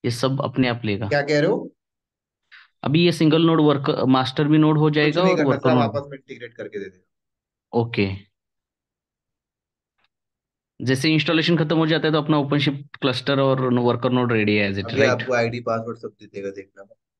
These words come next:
Speaker 1: ओके, okay।
Speaker 2: Plus graphical सब console दे देगा।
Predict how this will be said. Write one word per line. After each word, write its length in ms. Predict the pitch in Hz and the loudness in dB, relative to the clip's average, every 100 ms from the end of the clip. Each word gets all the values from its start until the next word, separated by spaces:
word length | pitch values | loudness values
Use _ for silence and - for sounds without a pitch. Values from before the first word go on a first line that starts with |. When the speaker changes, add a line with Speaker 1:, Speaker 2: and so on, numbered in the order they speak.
| _ _ _ 110 | _ _ _ -4
Speaker 1:
ओके, 440 | 113 - 107 - 104 | -4 -8 -16 -10 -10
okay। 200 | 95 - - - _ _ _ _ _ _ _ _ _ _ _ _ _ _ _ _ _ _ _ _ _ _ _ _ _ _ _ _ _ | -8 -14 -14 -20 _ _ _ _ _ _ _ _ _ _ _ _ _ _ _ _ _ _ _ _ _ _ _ _ _ _ _ _ _
Speaker 2:
Plus 220 | 110 107 | -6 -6
graphical 760 | - 110 101 117 113 107 107 107 - _ | -4 -4 -4 -6 -6 -6 -4 -8 -14 _
सब 260 | - 98 - | -14 -12 -10
console 360 | 101 107 98 | -10 -10 -10
दे 100 | 95 | -8
देगा। 320 | 90 90 90 | -8 -8 -10